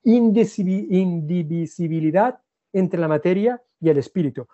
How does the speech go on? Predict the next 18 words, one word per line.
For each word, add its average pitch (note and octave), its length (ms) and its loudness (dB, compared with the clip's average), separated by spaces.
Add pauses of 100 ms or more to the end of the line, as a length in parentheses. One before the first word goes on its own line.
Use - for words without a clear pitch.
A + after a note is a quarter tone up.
entre D#3+ 240 0
el D#3 60 4
hombre G#3 360 2
y F#3+ 80 0
la D#3 140 2
naturaleza, C#3 640 -4 (440)
¿sí? B3+ 280 -2 (320)
Entonces, C#4 580 0 (600)
Florensky A3 440 2
creía G3+ 560 2
que G#3 120 2
ahí A3 220 6
está G3+ 320 0
realmente D3+ 640 2
la C#3+ 140 -2
realidad. C3 400 -8 (480)
Es G3 120 2
decir, C#3+ 340 -2